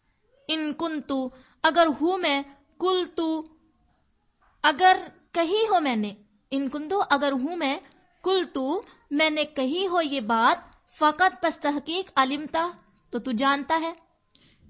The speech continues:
"تَعْلَمُ"، تو جانتا ہے، "مَا فِي نَفْسِي"، جو میرے دل میں ہے، "وَلَا أَعْلَمُ"، اور نہیں میں جانتا جو تیرے دل میں ہے، جو تیرے نفس میں ہے۔ "أَأَنْتَ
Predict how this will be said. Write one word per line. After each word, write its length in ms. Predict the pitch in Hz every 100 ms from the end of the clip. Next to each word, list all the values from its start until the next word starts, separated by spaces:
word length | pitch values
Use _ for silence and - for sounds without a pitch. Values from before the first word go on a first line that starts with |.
| -
"تَعْلَمُ"، 420 | 359 403 427 427
تو 80 | 415
جانتا 420 | 302 302 320 339
ہے، 180 | 392 415
"مَا 220 | 381 320 320
فِي 120 | 349
نَفْسِي"، 400 | 311 349 - 392
جو 100 | 359
میرے 300 | 311 285 294
دل 160 | 294 370
میں 160 | 370
ہے، 180 | 381 381
"وَلَا 300 | 285 254 247 -
أَعْلَمُ"، 400 | 302 320 330 339
اور 100 | 311
نہیں 260 | 320 339
میں 120 | 359
جانتا 400 | 330 349 349 359
جو 120 | 269 247
تیرے 240 | 240 247
دل 160 | 240 285
میں 160 | 311
ہے، 140 | 320 349 - _ _ _ _ _ _ _
جو 120 | 233
تیرے 260 | 240 254 285
نفس 280 | 302 - 330
میں 120 | 339
ہے۔ 120 | 349 349 - - - _ _ _ - - - - - - - - -
"أَأَنْتَ 480 | 302 349 392 -